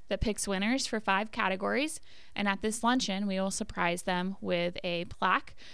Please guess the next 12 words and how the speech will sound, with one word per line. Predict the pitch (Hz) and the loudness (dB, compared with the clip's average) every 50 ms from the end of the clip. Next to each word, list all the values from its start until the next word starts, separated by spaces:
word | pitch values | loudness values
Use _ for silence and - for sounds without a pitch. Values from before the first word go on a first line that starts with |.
| - - - - | -14 -12 -8 -4
uh, | 202 185 180 180 | -2 -2 0 0
thanking | - 247 254 269 285 269 | 2 2 2 2 2 4
them | 247 240 233 | 4 4 4
for | 233 233 220 | 4 4 6
their | 208 196 | 6 6
service | 196 - - 208 208 202 202 196 - - | 4 4 4 4 6 6 4 4 2 0
and | - 190 190 | -2 0 0
what | 185 180 - | 0 0 0
they | - 190 | 0 -2
bring | 185 170 185 185 185 180 | 0 0 -2 -2 -2 -2
to | - - | -4 -4
Pensacola | 208 196 - - - - 214 214 226 240 247 | -4 -4 -4 -6 -4 0 2 4 4 4 4